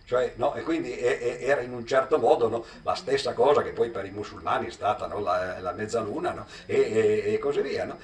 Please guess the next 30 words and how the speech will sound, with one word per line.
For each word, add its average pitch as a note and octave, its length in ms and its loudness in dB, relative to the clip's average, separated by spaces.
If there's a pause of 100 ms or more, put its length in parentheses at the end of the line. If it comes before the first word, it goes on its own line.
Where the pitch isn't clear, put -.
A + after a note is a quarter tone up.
(180)
Quindi, B3+ 320 2
eh, D#3 300 10
in B3+ 160 -6
realtà, B3+ 540 0
no? A#2+ 120 -4
Cioè, D#3+ 160 -4
do-, C3 160 -4
dovremmo B3 360 -2
capire - 400 0
questo, - 500 -4
no? - 120 -16
Che, C#3+ 1000 0
che, D#3 140 -6
che E3+ 160 -4
bisogna B3+ 800 2
accettare A3+ 640 -2
il D#3+ 140 -4
relativismo, A3 880 0 (180)
che D#3+ 140 -2
era G#3+ 180 4
proprio A3+ 340 -2
il - 80 -12
chiodo D#3+ 280 -2
fisso - 400 -6
contro B2 300 -4
quale B2 280 0
Ratzinger A#2+ 540 -4
poi A#2 160 -4
si A#2 100 -10
scagliava. - 540 -6